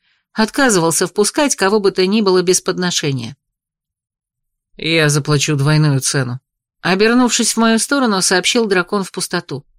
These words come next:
«Тройную», усмехнулся господин Эльтрана и кивком указал на последовавшего за нами Тута.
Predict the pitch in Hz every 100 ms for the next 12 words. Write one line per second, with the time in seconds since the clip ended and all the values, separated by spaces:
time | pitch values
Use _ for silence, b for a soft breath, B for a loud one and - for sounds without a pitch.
0 | _ _ _ _ _ _ - 135 143 180
1 | 220 202 139 127 156 160 _ _ _ 175
2 | 190 220 226 240 233 220 202 214 214 208
3 | 220 214 202 254 285 285 175 165 370 -
4 | 302 294 254 214 254 254 208 185 233 240
5 | 214 208 196 214 196 185 170 180 175 170
6 | 151 131 120